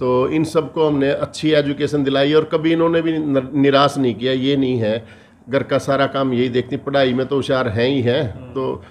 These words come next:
Speaker 1: बहुत सारे बच्चे इनसे कंपटीशन करते हैं, ये हर साल अपनी क्लास में फर्स्ट रही हैं,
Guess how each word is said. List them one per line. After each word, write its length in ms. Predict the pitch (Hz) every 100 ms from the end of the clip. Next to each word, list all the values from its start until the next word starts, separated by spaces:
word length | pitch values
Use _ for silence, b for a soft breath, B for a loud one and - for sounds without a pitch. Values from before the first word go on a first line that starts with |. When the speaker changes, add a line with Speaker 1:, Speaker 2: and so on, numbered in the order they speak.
| B B B - - 123 117 110
Speaker 1:
बहुत 240 | 110 131
सारे 240 | - 139 135
बच्चे 360 | 127 131 143
इनसे 220 | 135 120 139
कंपटीशन 540 | 135 120 123 117 135
करते 260 | 123 120 143
हैं, 80 |
ये 120 | 143 143
हर 220 | 135 147
साल 340 | - 156 156
अपनी 400 | 117 - - 151
क्लास 340 | 147 143 135 151
में 80 |
फर्स्ट 320 | 143 139 - 110
रही 260 | 98 95
हैं, 160 | 90